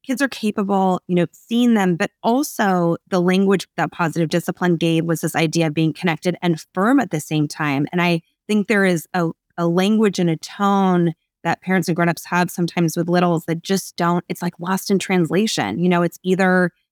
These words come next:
too babyish or it's dismissive.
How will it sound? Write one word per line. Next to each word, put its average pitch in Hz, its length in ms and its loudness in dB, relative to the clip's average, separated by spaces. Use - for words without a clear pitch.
too 196 200 0
babyish 233 760 0
or 190 300 2
it's - 540 -4
dismissive. 214 720 2